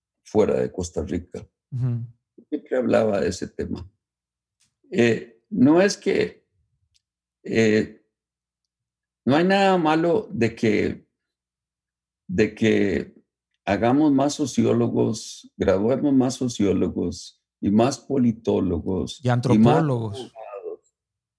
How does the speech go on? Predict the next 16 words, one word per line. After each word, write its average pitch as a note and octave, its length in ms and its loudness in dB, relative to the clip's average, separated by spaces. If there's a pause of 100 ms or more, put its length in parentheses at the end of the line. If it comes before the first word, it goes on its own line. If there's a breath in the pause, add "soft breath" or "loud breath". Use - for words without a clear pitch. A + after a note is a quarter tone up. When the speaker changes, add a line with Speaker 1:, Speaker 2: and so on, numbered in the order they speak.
(240)
Speaker 1:
que, G2+ 720 0 (300)
que A#2 160 2
científicos C3 1120 2 (580)
y - 340 -6 (120)
que G#2 240 4
ingenieros B2 1120 2
y F2+ 200 -8
que G2+ 140 -4
especialistas F#2+ 1000 -6
en G2 120 -4
cómputo C3 920 -2
y, - 540 -6 (840)
eh, E2+ 640 -4
eh, - 380 -8 (420 soft breath)
etcétera, G#2+ 540 0
etcétera. - 560 -6